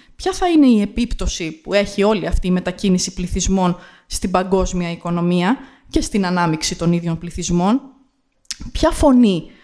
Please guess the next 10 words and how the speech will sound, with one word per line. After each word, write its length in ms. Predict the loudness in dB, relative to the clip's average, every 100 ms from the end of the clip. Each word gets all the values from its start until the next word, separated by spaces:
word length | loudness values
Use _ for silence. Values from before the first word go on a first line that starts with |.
| _
θα 140 | -6
εκπροσωπήσει 720 | -6 -4 -4 -4 -4 -6 -4 -2
τα 120 | -2
δικαιώματα 880 | 0 2 4 4 2 -2 -6 -10 -6
όλων 300 | 0 2 4
αυτών 240 | 4 2
των 180 | 2 2
ανθρώπων 540 | 2 2 0 0 -2 -2
που 80 |
εκπατρίζονται 960 | -4 -4 -6 -2 0 2 0 2 0